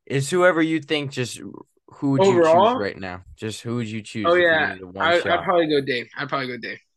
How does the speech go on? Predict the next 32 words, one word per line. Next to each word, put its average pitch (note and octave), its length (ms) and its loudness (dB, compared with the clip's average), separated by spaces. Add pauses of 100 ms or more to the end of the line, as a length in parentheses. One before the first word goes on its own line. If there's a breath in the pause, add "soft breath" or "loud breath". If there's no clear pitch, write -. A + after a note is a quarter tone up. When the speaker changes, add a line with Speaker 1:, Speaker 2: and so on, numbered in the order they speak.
(100)
Speaker 1:
Dame. F2+ 280 -10
I B2+ 140 2
think C3 180 -2
it's, G2+ 160 -8 (200)
I D3+ 140 4
would, F3 240 0
I D#3 140 -2
think D#3+ 240 -8
I G#2+ 120 -2
would A2 140 -6
do G#2+ 120 -12
Dame F#2 280 -14
too. F2+ 200 -18
He's F#2+ 220 -16
just F#2 200 -16
Speaker 2:
I'd D3 60 -8
Speaker 1:
shown - 40 -10
Speaker 2:
probably C#3 180 -4
Speaker 1:
to B2+ 40 -12
Speaker 2:
go A#2+ 60 -12
Speaker 1:
be A2 60 -16
Speaker 2:
Dame. E2+ 180 -16
Speaker 1:
the, - 40 -20 (280)
he B2+ 100 -2
was C#3 80 -2
just, A#2 280 -8
he's B2+ 220 -10
shown F#2+ 300 -12
to F#2+ 80 -20
be F2+ 80 -18
so F2 200 -16
clutch. - 380 -16